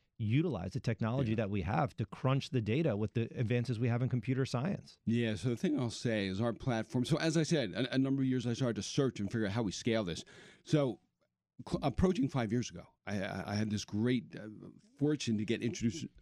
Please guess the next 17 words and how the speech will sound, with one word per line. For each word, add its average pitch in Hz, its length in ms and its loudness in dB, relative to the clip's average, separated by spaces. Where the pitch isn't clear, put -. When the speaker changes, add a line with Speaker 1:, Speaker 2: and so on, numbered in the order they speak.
Speaker 2:
uh, 101 160 -4
introduced 113 380 0
to 110 80 -2
Doctor - 180 -6
Joe 98 120 0
Pizzorno. 90 420 -6
So 113 100 -8
Doctor 131 260 2
Joe 135 160 2
Pizzorno 127 520 0
is 135 200 0
considered, 127 760 0
uh, 120 200 2
the 107 100 -2
father 123 800 2
of, 104 680 0
um, 95 480 0